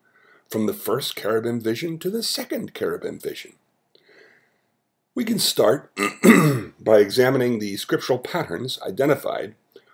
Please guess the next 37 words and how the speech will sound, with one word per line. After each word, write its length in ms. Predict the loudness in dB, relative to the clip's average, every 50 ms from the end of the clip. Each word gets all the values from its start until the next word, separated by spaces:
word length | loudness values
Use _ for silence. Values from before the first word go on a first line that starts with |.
| _ _ -6
with 140 | -2 0
the 60 | 2 0
number 180 | 2 0 -2 -4
forty-two, 600 | -4 -4 -6 -6 -4 2 4 4 4 4 0 -6 _ _ _ _ _ _ _ _ _ _ _ _ _ _ _ _ -14 -12 -10
as 120 | -10 -10
four 240 | -4 0 0 0 2
hundred 180 | 0 -2 -4 -6
twenty 280 | -4 -4 -4 -2 -4
is 160 | -6 -6 -6
simply 400 | -6 -6 -6 -6 -8 -10 -10 -12 _ _ _ _ _ _ _ _ -8
ten 240 | -6 -4 -4 -4 -6
times 420 | -6 -6 -4 -4 -4 -6 -8 -12
forty-two, 520 | -8 -8 -8 -6 -8 -10 -10 -10 -10 -10 -12
and, 120 | -14 -16 _ _ _ -20 -20 -20 _ _
and 160 | -14 -12 -12
ten 500 | -10 -8 -6 -4 -4 -6 -6 -8 -10 -14 _ _ _ _ _ _ _
is 200 | -4 -4 -2 -2
the 80 | -2
full 340 | -4 0 2 4 4 4 4
range 460 | 2 0 0 0 -2 -4 -8 -10 -12
of 100 | -12 -8
the 80 | -6 -4
basic 480 | 0 0 0 0 0 -2 -6 -8 -6 _
decimal 400 | -4 -2 -2 -4 -6 -6 -6 -6
structure 540 | -6 -4 -4 -4 -2 -2 -6 -8 -10 -12 -16 _ _ _ _
of 100 | -10 -8
our 140 | -8 -6 -4
numbering 360 | -4 -4 -4 -4 -4 -6 -6
system, 480 | -8 -10 -10 -10 -10 -12 -14 -18 -16 -14
zero 360 | -14 -10 -8 -6 -6 -6 -6
through 200 | -6 -8 -10 -8
nine. 300 | -6 -6 -8 -8 -12 -16 _ _ _ -20 -20 _ -20 -20 -20 _ _
Ten 220 | -4 -2 0 2 2
is 120 | 2 2
a 80 | -2 -2
complete 520 | 0 -2 -4 -4 -4 -4 -6 -6 -4 -6
set, 380 | -2 0 0 0 0 -2 -10